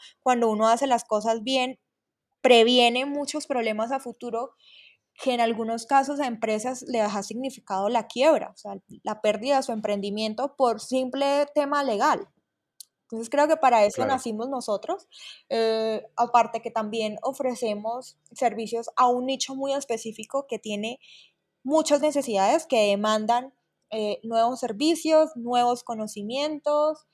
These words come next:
Speaker 1: eh, necesidades de esta era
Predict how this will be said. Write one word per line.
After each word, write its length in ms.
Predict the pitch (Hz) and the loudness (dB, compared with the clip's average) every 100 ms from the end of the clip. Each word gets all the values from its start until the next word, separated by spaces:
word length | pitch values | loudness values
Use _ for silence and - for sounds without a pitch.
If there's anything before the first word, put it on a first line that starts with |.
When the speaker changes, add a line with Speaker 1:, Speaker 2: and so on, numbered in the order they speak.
| _ _ | _ _
Speaker 1:
eh, 440 | 208 220 220 214 - | -10 -6 -6 -8 -8
necesidades 1160 | 240 240 233 226 214 208 208 226 233 254 262 - - | -8 -6 -6 -4 0 2 4 2 2 -2 -4 -12 -14
de 600 | 233 240 240 233 226 226 | 0 2 4 2 0 -4
esta 420 | 220 247 254 254 - _ _ - | -2 2 2 0 -6 _ _ 4
era 360 | 269 254 262 | 8 8 6